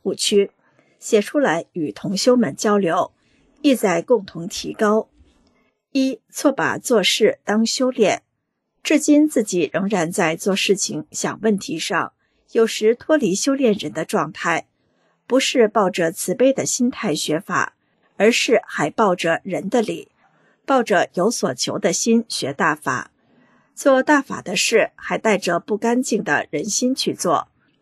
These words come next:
为了自己圆满，为了达到自己的目的，二十多年来风风火火，整天忙忙碌碌的做事，可是因为基点不对，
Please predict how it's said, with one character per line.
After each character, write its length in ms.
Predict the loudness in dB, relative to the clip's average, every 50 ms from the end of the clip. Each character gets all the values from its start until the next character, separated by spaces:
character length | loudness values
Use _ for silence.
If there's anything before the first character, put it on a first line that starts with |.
| _ _ _ _ 2
为 140 | 4 4
了 120 | 4 4 2
自 200 | 0 0 -2 -2
己 240 | -2 -2 -6 -6 -4
圆 160 | -4 -4 -2 0
满， 300 | 2 2 2 2 0 -4 _ _ _ 0
为 140 | 2 2
了 220 | 2 2 0 -2 -2
达 220 | -2 -4 -4 -2
到 240 | 0 0 0 0 0
自 200 | 0 2 2 2
己 200 | 2 0 -8 -10
的 120 | -8 -6
目 240 | -2 0 0 0 0
的， 300 | 0 -2 -4 -4 -4 -4 _ _ _ _ _ _ _ _ _
二 160 | 0 0 0 0
十 160 | 0 -2 0
多 160 | 2 2 2
年 220 | 2 0 0 -2
来 320 | -2 -2 -2 -2 -4 -6 -12 _
风 240 | -8 -2 0 0 0
风 240 | 0 0 -2 -2 -2 -4
火 160 | -4 -4 -4
火， 360 | -4 -4 -2 0 0 0 0 -4 _ _ _ _ _ _ _ _ _
整 240 | 0 0 0 0 -2
天 320 | -2 2 2 2 2 0 -2
忙 240 | -4 -4 -2 0 0
忙 240 | 0 0 -2 -4
碌 200 | -4 -4 -2 0
碌 180 | 2 2 2 2
的 120 | 0 -4
做 240 | -8 -6 -4 -2 -2
事， 360 | -2 -2 -2 0 2 0 0 -2 _ _ _ _ _ _ _ _ _ -6
可 160 | -2 -2 0
是 300 | 0 0 0 0 0 2
因 160 | 2 2 4 4
为 160 | 4 2 0
基 240 | 0 -2 -2 0 0
点 220 | 0 -2 -2 -4
不 120 | -8 -12
对， 360 | -6 -2 0 2 2 0 -2